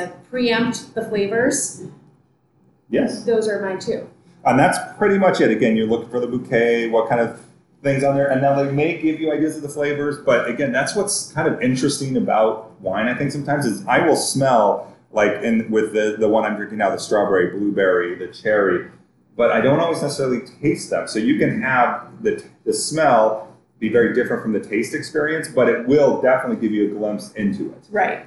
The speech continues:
Speaker 2: Um, and I agree with that. Um, so you, yeah, and that's where we talked about the, the nose and the bouquet. You look for that. Um, and then, and, you know, and sometimes you can read the, the bottle or the tasting notes or whatever. It will give you some insight.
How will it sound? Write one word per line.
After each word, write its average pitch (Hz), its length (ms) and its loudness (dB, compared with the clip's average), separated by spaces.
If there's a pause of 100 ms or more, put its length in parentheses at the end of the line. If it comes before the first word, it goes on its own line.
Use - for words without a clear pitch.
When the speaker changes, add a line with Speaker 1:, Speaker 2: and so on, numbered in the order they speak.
(120)
Speaker 2:
Um, 104 260 0
and 110 100 0
I 110 60 2
agree 110 220 2
with 123 120 2
that. 101 440 2 (340)
Um, 104 220 2
so 127 100 0
you, 123 160 2
yeah, 143 180 2
and 127 100 4
that's 135 220 2
where 139 140 2
we 127 80 -2
talked 113 200 2
about 113 200 2
the, 113 100 0
the 107 140 -4
nose 101 220 0
and 117 80 -2
the - 60 -4
bouquet. 107 340 -2
You 104 60 -4
look 104 180 -6
for 113 120 -4
that. 107 380 0
Um, 95 380 0 (720)
and 120 160 2
then, 120 240 2
and, 139 160 4
you 160 80 6
know, 143 80 2
and 139 200 2
sometimes 151 360 0
you 123 80 -2
can 104 260 2
read 113 340 0 (220)
the, - 240 4
the 110 80 0
bottle 107 560 2
or 101 120 -2
the 98 220 -2
tasting 110 420 -2
notes 110 360 0
or 104 60 -2
whatever. 104 320 0
It 107 40 -8
will 104 120 -4
give 104 160 0
you 107 80 -4
some 101 200 -6
insight. 127 560 -4